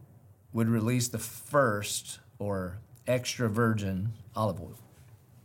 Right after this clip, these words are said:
And then after that was gone, then they would take those olives and they would put it in this olive press or this olive grind, and this, like, huge wheel kinda rides over it and it presses out olive oil. And then finally, the final crushing is they would take, uh, they take the pit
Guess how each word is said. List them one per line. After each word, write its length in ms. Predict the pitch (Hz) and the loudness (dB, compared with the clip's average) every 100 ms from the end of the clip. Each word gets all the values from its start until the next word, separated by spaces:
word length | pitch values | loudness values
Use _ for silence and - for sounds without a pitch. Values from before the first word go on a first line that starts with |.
| - - - - - - - - | -20 -20 -20 -20 -18 -18 -18 0
And 100 | 120 | 4
then 120 | 123 | 8
after 200 | 127 113 | 8 8
that 200 | 120 139 | 8 8
was 100 | 131 | 8
gone, 340 | 107 120 127 131 | 4 6 6 6
then 100 | 113 | 4
they 100 | 113 | 2
would 140 | 110 | 2
take 240 | 131 123 117 | 2 2 4
those 240 | 123 110 | 2 4
olives 400 | 117 123 127 113 | 4 4 2 0
and 100 | 104 | -4
they 60 | 104 | -4
would 180 | 107 | -4
put 160 | - 139 | -4 -2
it 100 | 131 | 0
in 140 | 117 | 0
this 160 | 107 95 123 | -2 -4 0
olive 340 | 127 127 120 | 2 2 0
press 340 | 123 127 135 | 4 4 4
or 40 | 110 | 0
this 180 | 104 - | -4 -2
olive 360 | 127 120 113 107 | 0 2 0 -2
grind, 520 | 107 101 110 127 123 | 0 2 2 2 0
and 120 | 92 | -4
this, 220 | 90 - | -6 -8
like, 220 | 90 71 - | -8 -10 -12
huge 560 | - 196 170 107 87 | -12 -8 -4 -4 -4
wheel 560 | 98 123 147 104 78 76 | -4 -2 0 0 -4 -8
kinda 200 | 107 90 | -8 -6
rides 520 | 73 101 107 107 110 104 | -4 0 2 2 0 -2
over 340 | 110 113 113 110 | -2 0 0 0
it 120 | 123 | -2
and 100 | 92 | -8
it 140 | - | -10
presses 380 | - 113 - 107 | 0 2 2 0
out 180 | 101 98 | -2 0
olive 340 | 101 95 87 | -2 -2 -4
oil. 320 | 92 98 107 | -4 -2 -2
And 140 | 120 104 | -4 -4
then 140 | 110 | -4
finally, 500 | 113 147 170 135 107 | 0 2 4 2 -2
the 80 | 101 | -4
final 340 | 113 139 127 | 0 2 2
crushing 540 | 107 117 101 101 101 98 - - - - - | 0 0 -2 -2 -6 -8 -12 -18 -16 -16 -2
is 180 | 117 113 | 2 4
they 140 | 120 | 4
would 160 | 110 98 | 2 4
take, 300 | 139 127 123 | 4 4 4
uh, 360 | 113 98 95 | 2 2 0
they 160 | 98 110 | -2 -2
take 260 | 131 127 | 0 -2
the 80 | 90 | -4
pit 420 | - - 147 120 | -10 -2 2 2